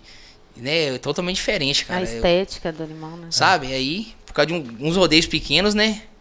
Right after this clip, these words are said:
Speaker 1: que estão tentando vir acabar, os maltratos dos animais estão tentando vir acabar com os rodeios no Brasil por causa disso.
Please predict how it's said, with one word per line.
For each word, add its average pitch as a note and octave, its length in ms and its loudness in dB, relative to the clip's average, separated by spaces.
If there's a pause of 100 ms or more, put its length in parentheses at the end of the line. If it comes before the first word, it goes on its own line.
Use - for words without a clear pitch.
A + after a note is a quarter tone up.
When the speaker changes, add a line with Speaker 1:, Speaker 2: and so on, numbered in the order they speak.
(400)
Speaker 1:
que C#3 480 -6 (720)
estão D#3 300 0
tentando F3 380 0
vir E3 120 2
acabar, E3 360 0
os C#3+ 60 -4
maltratos C#3 300 0
dos C#3+ 40 -4
animais C3 200 -2
estão C3+ 120 -6
tentando D#3+ 280 -6
vir D#3 100 -2
acabar D#3 400 2
com E3 100 -8
os D#3+ 80 -2
rodeios E3+ 300 2
no F3 100 -4
Brasil E3+ 380 2
por - 80 -14
causa D#3+ 220 -2
disso. C#3+ 380 -2